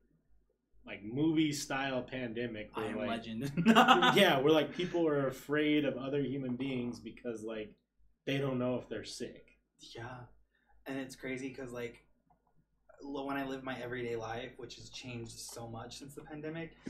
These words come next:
Speaker 2: I'm so used to it now. And, like, you know, I have, like,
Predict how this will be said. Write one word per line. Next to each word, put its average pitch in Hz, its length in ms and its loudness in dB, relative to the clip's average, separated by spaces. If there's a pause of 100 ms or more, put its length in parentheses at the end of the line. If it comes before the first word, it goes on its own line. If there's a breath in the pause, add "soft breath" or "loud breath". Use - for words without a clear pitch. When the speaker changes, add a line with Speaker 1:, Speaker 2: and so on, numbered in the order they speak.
(540 loud breath)
Speaker 2:
I'm 143 140 -4
so 139 160 -8
used 120 360 -10
to 170 100 -6
it 160 100 -8
now. 170 400 -6
And, 127 160 -10
like, 120 200 -10
you 123 60 -14
know, 120 120 -8
I 120 100 -8
have, 117 200 -10
like, 117 200 -12